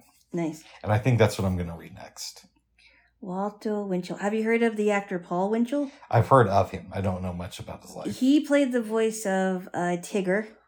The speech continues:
Speaker 2: Okay.
Speaker 1: For what, the Winnie the Pooh cartoons, and he
Speaker 2: Mm-hmm.
Speaker 1: also played the voice of Gargamel for the Smurfs.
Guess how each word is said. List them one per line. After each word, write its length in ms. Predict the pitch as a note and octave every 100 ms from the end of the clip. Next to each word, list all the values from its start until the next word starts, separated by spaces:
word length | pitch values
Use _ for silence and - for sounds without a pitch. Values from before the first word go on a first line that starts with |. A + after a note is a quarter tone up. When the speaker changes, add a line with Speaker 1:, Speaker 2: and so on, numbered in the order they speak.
| _ -
Speaker 2:
Okay. 260 | A2+ G#2+ - - _ _ _
Speaker 1:
For 240 | - G3
what, 220 | F#3+ G3+
the 80 | F#3+
Winnie 180 | F#3+ G3
the 80 | F#3+
Pooh 180 | F#3+ F#3+
cartoons, 540 | F#3+ F3 F3+ F#3 F#3+
and 160 | F3 F#3+
he 60 |
Speaker 2:
Mm-hmm. 100 | F3+
Speaker 1:
also 260 | G3 G3+ G3
played 320 | G3 G3+ F#3
the 80 | F3
voice 340 | F3+ F3+ F3
of 100 | E3
Gargamel 580 | E3+ E3+ G3 F3 E3 D#3+
for 160 | - D#3+
the 80 |
Smurfs. 460 | D#3+ - D3+ -